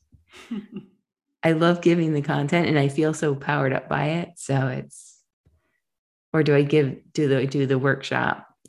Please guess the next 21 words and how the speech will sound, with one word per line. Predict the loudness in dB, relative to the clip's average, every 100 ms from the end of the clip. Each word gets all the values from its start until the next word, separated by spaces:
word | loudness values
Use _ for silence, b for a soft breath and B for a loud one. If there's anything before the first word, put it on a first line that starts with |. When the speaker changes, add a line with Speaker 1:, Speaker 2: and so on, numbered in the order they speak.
| 0
Speaker 2:
right? | 4 6
'Cause | 6 2
there's | 4
the | 0
whole | 2 2 2
thing | 0 -2
around | -2 -4 -4
funnels | 0 0 2 -2 -2
of, | -4 -4
like, | -4 -6 -10 B B
the | 4
workshop | 4 4 0 -2 -2
is | -6 -2
free | 2 2 2 0
and | 0 0
then | 0 0
you | -2 -4
pay | -6 -8 -6
for | -8
the | -8
membership. | -8 -8 -10 -12 -14